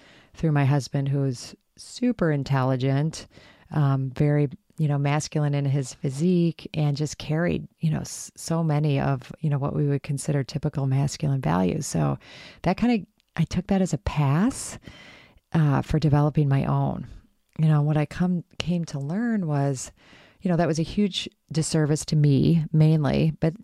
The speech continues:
it became a very big disservice both to our couple and then to my daughters. I think I maybe talked, touched on this a little bit in another episode, but, you know, I, I really, through my own then,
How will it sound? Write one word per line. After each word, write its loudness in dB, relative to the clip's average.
it 0
became 2
a 4
very 2
big 2
disservice 0
both -2
to -2
our 2
couple -2
and 2
then 0
to -2
my -2
daughters. -4
I 0
think -4
I -2
maybe 0
talked, -6
touched -4
on -2
this -4
a -2
little 0
bit 0
in 0
another 0
episode, -2
but, 0
you 0
know, 0
I, 0
I 2
really, 2
through 0
my 2
own 2
then, 2